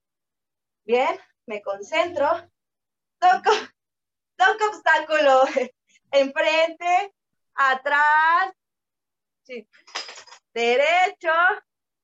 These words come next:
izquierdo. Bien. Esto es lo que se tiene que trabajar,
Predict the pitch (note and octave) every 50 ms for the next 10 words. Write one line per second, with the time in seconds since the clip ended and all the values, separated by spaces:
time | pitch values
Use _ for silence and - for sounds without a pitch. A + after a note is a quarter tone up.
0 | _ _ _ _ _ _ _ _ _ _ _ _ _ _ _ _ _ D#4 E4+ F4+
1 | F4 F4 - _ - F4 F#4 F4+ F4+ E4+ D#4+ D4 C#4 B3+ G#3+ - - _ _ _
2 | _ _ D4 E4+ F4 E4+ E4 C#4+ B3 A#3 _ _ _ _ _ _ _ _ _ _
3 | _ _ _ _ _ _ - C#4+ E4 F4+ - F4+ F4+ E4+ D4 E4 E4 E4 D4+ D4+
4 | C#4+ C#4 - C#4 C4+ C4+ C4+ C4+ - C4 B3+ - A3+ A3 G#3 G3+ G#3 - G#3+ F#3
5 | E3